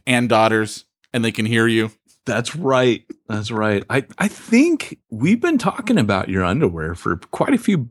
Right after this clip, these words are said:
Speaker 2: broadcasts now.
Speaker 1: I'm just, I'm kinda happy with the new underwear. <laughs>
Speaker 2: It's too bad that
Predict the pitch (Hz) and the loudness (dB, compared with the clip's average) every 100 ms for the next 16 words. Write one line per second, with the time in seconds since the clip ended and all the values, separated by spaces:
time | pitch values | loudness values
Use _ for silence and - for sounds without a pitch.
0 | _ 92 143 254 - - - - 80 - | _ 2 2 2 0 -4 -4 -4 -6 -12
1 | - - - 123 110 127 - 87 98 104 | -20 -6 -2 0 0 -2 -4 -10 -8 -6
2 | 107 117 139 170 175 87 - 85 82 76 | -4 -4 -8 -8 -8 -10 -10 -10 -10 -10
3 | 76 - - - _ - - - - _ | -12 -10 -10 -12 _ -16 -16 -12 -14 _
4 | - - - _ - - 311 320 190 123 | -18 -16 -20 _ -2 0 2 2 2 4
5 | 98 92 | 2 2